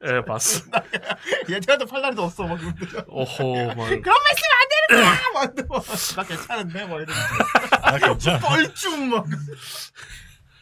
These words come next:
Speaker 2: 그렇습니다.
Speaker 1: 예,
Speaker 2: 자,
Speaker 1: 잘 봤습니다.
Speaker 2: 예. 아무튼 비가 존나게 오고 있습니다. 예.
Speaker 1: 네.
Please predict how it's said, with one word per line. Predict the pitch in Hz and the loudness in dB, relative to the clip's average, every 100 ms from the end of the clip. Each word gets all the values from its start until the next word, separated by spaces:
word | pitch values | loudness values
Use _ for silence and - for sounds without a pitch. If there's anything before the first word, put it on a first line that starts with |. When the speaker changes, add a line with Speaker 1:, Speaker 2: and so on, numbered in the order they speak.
| - _ _ _ _ | -20 _ _ _ _
Speaker 2:
그렇습니다. | 107 98 - 92 - | -18 -18 -20 -20 -10
Speaker 1:
예, | 113 107 104 98 95 - | -4 -2 -2 -6 -12 0
Speaker 2:
자, | 196 | 6
Speaker 1:
잘 | 220 | 6
봤습니다. | 190 - 101 90 98 - - | 6 0 -12 -14 -18 -20 -14
Speaker 2:
예. | 131 143 123 - - - - _ _ _ _ _ | -10 -10 -12 -16 -20 -20 -20 _ _ _ _ _
아무튼 | - 196 208 220 196 139 - _ _ _ _ - - _ _ _ _ | -2 -2 2 2 2 -2 -12 _ _ _ _ -20 -20 _ _ _ _
비가 | 147 180 175 | -2 4 4
존나게 | 165 151 190 180 | 4 -2 0 0
오고 | 151 151 | 0 -4
있습니다. | - 131 104 98 - _ _ | -8 -10 -10 -12 -14 _ _
예. | 127 139 139 | -6 -2 0
Speaker 1:
네. | 120 113 101 | 0 -2 -4